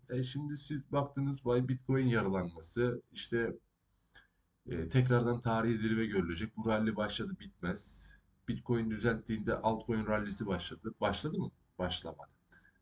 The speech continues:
Bundan sonra başlar mı? Şimdi arkadaşlar, Bitcoin dominansına baktığınızda bu hareket çok önemli.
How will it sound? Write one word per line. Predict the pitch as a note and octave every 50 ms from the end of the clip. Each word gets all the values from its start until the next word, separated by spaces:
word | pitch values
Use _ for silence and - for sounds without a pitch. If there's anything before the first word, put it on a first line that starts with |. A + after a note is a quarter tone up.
| _ _ _ -
Bundan | A#2+ B2 C#3 D#3+ F3+
sonra | F3 F3 F3+ D#3 C#3 A2+
başlar | A#2 G#2+ G2 - - F2+ F2
mı? | F2+ B2 - - -
Şimdi | - - B2+ B2 A#2+
arkadaşlar, | A#2+ B2+ B2+ C3 A#2+ G#2 - - - - - _ _ _ _ _ _ _ _ _ _ _ _ _ _ _ _ _ _ _ _ _ _ -
Bitcoin | C3 B2+ - F3 E3+ E3 D3+
dominansına | C#3 C3 C#3 C#3+ C#3 C3+ C3 B2+ B2+ B2+ C3+ C3
baktığınızda | B2 A#2+ B2+ - - B2+ A#2+ A2 A2 A#2 B2+ A#2 A2+
bu | A2+ G#2+
hareket | A#2+ A2+ G#2+ G2+ - C3 B2 B2
çok | - A2 G2 F#2+
önemli. | F2+ E2 D2+